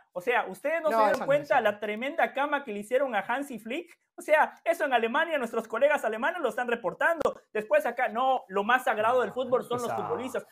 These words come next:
Speaker 1: Ah, no, con el
Speaker 3: Son,
Speaker 1: jugador
Speaker 3: los
Speaker 1: no me meto,
Speaker 3: futbolistas son
Speaker 1: por favor.
Speaker 3: sagrados.
Speaker 1: Exfutbolistas me lo han dicho. El otro día Alfredo Tena en Fútbol Picante dijo,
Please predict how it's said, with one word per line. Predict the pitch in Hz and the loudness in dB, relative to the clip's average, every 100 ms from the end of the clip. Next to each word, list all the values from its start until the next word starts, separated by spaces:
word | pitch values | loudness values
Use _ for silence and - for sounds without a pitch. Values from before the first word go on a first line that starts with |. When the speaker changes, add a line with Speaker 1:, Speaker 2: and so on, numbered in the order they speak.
| - | -4
Speaker 1:
Ah, | - 262 262 226 | 4 6 6 6
no, | 262 262 - | 6 6 4
con | 220 | -2
el | 220 | 2
Speaker 3:
Son, | 254 | 2
Speaker 1:
jugador | 202 208 262 | 4 2 2
Speaker 3:
los | 262 | 0
Speaker 1:
no | |
me | 240 | -4
meto, | 262 | -4
Speaker 3:
futbolistas | - | -4
son | 202 190 165 | -2 0 0
Speaker 1:
por | 180 | 4
favor. | 233 156 | 6 8
Speaker 3:
sagrados. | 143 131 117 117 | 6 4 0 -2
Speaker 1:
Exfutbolistas | 262 226 233 294 320 285 | -6 -2 0 0 0 0
me | 262 | 2
lo | 247 277 | 0 -2
han | |
dicho. | 285 311 294 226 - _ | -4 -6 0 0 0 _
El | 226 294 | 2 2
otro | 302 277 | 4 4
día | 311 285 | 4 2
Alfredo | 254 294 277 | 4 6 6
Tena | 285 294 | 4 2
en | 247 | 0
Fútbol | 285 285 | 0 2
Picante | 269 208 285 277 262 | 2 2 0 0 -4
dijo, | 294 285 196 | -4 -2 -4